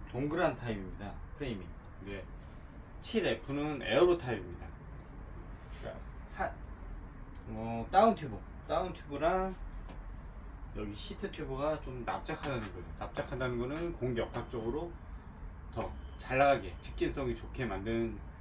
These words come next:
제품이 에어로 타입입니다. 하지만 이 제품은 올라운드 타입이라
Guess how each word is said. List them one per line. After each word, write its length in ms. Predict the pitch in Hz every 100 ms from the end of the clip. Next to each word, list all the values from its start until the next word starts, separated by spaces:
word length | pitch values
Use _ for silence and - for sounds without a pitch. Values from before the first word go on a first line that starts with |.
| - -
제품이 500 | 113 123 123 135 117
에어로 300 | - 131 120
타입입니다. 440 | 107 92 87 82 - -
하지만 240 | 104 104
이 60 | 90
제품은 480 | 101 110 120 147 151 -
올라운드 400 | 113 143 151 131
타입이라 480 | - 101 - 120